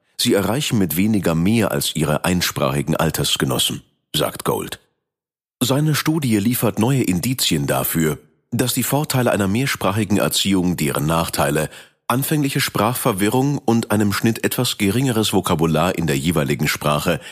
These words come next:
bei weitem aufwiegen. Dass es sehr viel einfacher ist, eine Zweitsprache quasi mit der Muttermilch aufzusaugen, als sie später mühsam pauken zu müssen, liegt auf der Hand.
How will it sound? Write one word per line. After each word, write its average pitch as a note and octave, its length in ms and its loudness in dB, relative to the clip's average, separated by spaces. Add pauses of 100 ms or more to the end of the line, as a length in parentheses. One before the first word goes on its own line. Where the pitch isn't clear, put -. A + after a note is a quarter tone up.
(260)
bei C#2 220 0
weitem D#2+ 440 0
aufwiegen. F2 640 -2 (540)
Dass B2 200 0
es - 160 0
sehr F#2+ 160 2
viel - 180 -2
einfacher A#2 460 -2
ist, - 400 -4
eine E2+ 240 0
Zweitsprache F#2 840 -2
quasi G#2+ 380 0
mit A#2+ 300 -2
der B2 80 2
Muttermilch F2+ 680 -2
aufzusaugen, D2 720 -2 (340)
als C#3 180 0
sie C#3 100 0
später G#2+ 360 0
mühsam F#2+ 560 2
pauken F#2 480 -2
zu D2+ 140 -2
müssen, D2+ 440 0
liegt - 320 -2
auf C2+ 160 0
der D#2 140 -2
Hand. - 240 -6